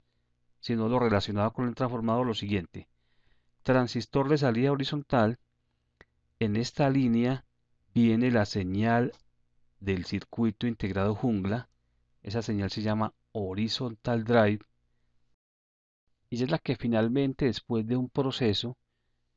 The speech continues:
llega a la base del transistor de salida horizontal. Para que se dé ese proceso,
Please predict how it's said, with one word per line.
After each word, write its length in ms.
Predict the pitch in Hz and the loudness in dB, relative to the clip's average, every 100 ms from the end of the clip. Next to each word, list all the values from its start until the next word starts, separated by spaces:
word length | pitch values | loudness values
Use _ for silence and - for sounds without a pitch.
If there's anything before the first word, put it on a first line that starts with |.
| _ | _
llega 460 | 95 101 95 104 120 - | -2 0 2 0 -2 0
a 100 | 131 | 2
la 140 | 131 | 2
base 420 | 120 110 - 123 - | 2 0 -2 -6 -6
del 320 | 110 104 92 | -4 -2 -2
transistor 760 | - 101 92 98 - - 113 - | -4 -4 -4 -8 -8 -4 -4 -2
de 120 | 120 | -4
salida 380 | 101 92 92 101 | -2 -4 -2 -4
horizontal. 580 | 98 - 87 90 85 - _ _ _ _ - _ _ _ _ _ _ _ _ _ _ _ _ _ - | -4 -6 -10 -6 -6 -8 _ _ _ _ -20 _ _ _ _ _ _ _ _ _ _ _ _ _ 2
Para 220 | 151 147 | 2 2
que 160 | - 151 | -2 -4
se 200 | 143 139 | 0 2
dé 200 | 156 180 | 4 2
ese 180 | 190 180 | 0 0
proceso, 720 | 180 175 170 143 - 151 | 0 0 4 2 2 -4